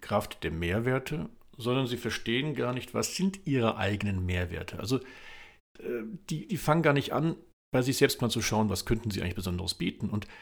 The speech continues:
das hört sich jetzt absurd an, aber als Business Coach erlebe ich das regelmäßig. Da sitzt du mit irgendwelchen neuen Unternehmen zusammen, also neu für mich als Mandanten, aber schon etablierten Unternehmen,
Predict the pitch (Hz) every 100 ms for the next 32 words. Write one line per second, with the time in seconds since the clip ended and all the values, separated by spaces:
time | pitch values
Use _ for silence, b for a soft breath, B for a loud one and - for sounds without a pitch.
0 | B - 98 110 104 92 87 92 101 104
1 | - 196 135 117 - B B B 117 -
2 | 180 202 - 151 156 139 131 117 113 101
3 | 95 82 78 98 107 156 - 160 139 123
4 | 131 117 117 - 117 113 110 117 113 107
5 | 95 95 90 87 131 175 175 - - 87
6 | - - 87 104 110 101 110 - 92 92
7 | 87 101 156 - 160 110 110 104 92 92
8 | 113 - 107 92 95 139